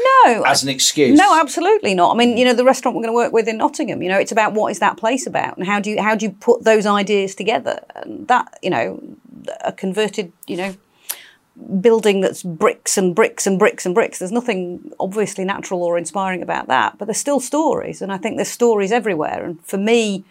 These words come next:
Speaker 1: a lot of the role of an artist and of a marketeer is to tell stories.
Speaker 2: So tell us about your brand,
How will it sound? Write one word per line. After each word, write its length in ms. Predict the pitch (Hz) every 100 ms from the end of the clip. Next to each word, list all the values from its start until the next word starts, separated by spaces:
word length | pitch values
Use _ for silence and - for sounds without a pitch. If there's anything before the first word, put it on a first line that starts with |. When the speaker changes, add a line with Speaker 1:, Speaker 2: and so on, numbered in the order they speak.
| _ _ _
Speaker 1:
a 80 | 175
lot 320 | 185 202 -
of 120 | 196
the 120 | 175 156 _
role 280 | - 180 170
of 80 | 160
an 40 |
artist 500 | 165 165 - 202 - -
and 200 | - 165
of 100 | 160
a 20 | 165
marketeer 560 | 160 156 - 190 156
is 100 | -
to 80 | -
tell 200 | - 170
stories. 560 | - 208 190 165 - _ _ _ _ _ _ - _ _ _ _
Speaker 2:
So 160 | -
tell 180 | 214 254
us 120 | 214
about 280 | 170 156 151
your 120 | 143
brand, 560 | 120 139 127 117 104